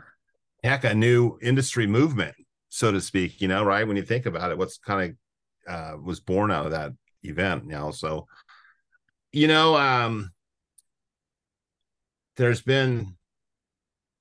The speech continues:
um, a host of those regional Hall of Fames that have sprung up in the last few years, you know, the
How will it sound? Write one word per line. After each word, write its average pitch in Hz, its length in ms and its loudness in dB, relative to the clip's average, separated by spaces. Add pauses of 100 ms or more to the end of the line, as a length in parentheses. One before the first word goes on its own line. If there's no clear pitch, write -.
(460)
um, 82 560 -12 (920)
a 104 80 -2
host 123 380 4
of 101 100 0
those 95 280 0
regional 98 400 -2
Hall 85 180 -2
of 82 80 -6
Fames 90 320 -8
that 98 80 -6
have 90 120 -8
sprung 98 280 -4
up 98 160 -6
in 90 60 -8
the 87 60 -6
last 92 180 -8
few 92 140 -4
years, 98 520 -6
you 95 140 -8
know, 101 160 -2
the 82 240 -8